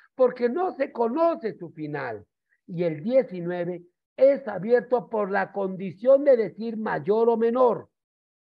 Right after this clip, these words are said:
y no dice el igual. Entonces, el X, este diecinueve, menos diecinueve, no está dentro de los valores de X.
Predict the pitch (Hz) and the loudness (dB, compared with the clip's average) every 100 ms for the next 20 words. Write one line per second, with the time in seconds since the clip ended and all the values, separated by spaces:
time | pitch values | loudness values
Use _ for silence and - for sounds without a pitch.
0 | _ 165 143 185 196 160 180 - 110 107 | _ -12 -10 -10 -10 -10 -10 -12 -14 -14
1 | 101 101 107 110 233 _ _ _ _ _ | -16 -16 -16 -20 -20 _ _ _ _ _
2 | _ _ - 156 139 196 190 180 190 _ | _ _ -10 -10 -8 -6 -6 -8 -12 _
3 | _ _ _ - 156 196 226 226 202 165 | _ _ _ -10 -6 -2 -2 -4 -14 -16
4 | _ _ _ _ _ _ 202 196 196 160 | _ _ _ _ _ _ -4 -2 -4 -8
5 | 160 - 170 208 214 196 196 _ - 170 | -8 -8 -4 -4 -4 -8 -14 _ -10 -2
6 | 247 220 170 160 156 170 180 180 185 _ | 0 0 -6 -8 -10 -8 -6 -8 -12 _
7 | _ - 160 185 185 170 - 160 143 185 | _ -12 -6 -2 -2 -4 -6 -10 -6 -4
8 | 175 170 180 165 147 127 110 117 127 139 | -4 -6 -12 -10 -10 -10 -12 -12 -10 -10
9 | 143 123 98 90 | -10 -14 -20 -20